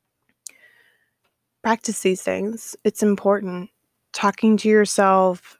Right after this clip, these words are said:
I know, is uncomfortable. I know it doesn't make a lot of sense. I know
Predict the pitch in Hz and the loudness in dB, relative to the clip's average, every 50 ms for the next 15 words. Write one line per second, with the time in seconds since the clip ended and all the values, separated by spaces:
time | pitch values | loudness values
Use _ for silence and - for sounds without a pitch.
0 | _ - 190 196 202 202 202 196 196 190 190 196 196 196 196 196 185 180 185 185 | _ -4 -2 0 0 0 0 0 0 0 0 0 0 0 -2 -4 -6 -8 -8 -10
1 | 220 180 175 - - 202 202 - - 202 208 196 196 180 175 180 180 175 175 170 | -10 -12 -12 -12 -12 -12 -10 -8 -8 -6 -6 -4 -4 -6 -6 -8 -10 -10 -10 -10
2 | 170 170 170 165 175 165 - 175 165 160 185 - - 185 175 170 165 160 - - | -12 -12 -12 -12 -14 -14 -14 -16 -18 -18 -20 -18 -16 -14 -14 -14 -14 -10 -4 0
3 | 220 226 226 226 208 - - - 175 175 170 170 165 165 160 160 160 160 160 160 | 2 4 4 2 2 -2 -6 -10 -8 -8 -10 -10 -10 -10 -10 -10 -10 -12 -14 -14
4 | 160 160 160 160 | -16 -16 -18 -20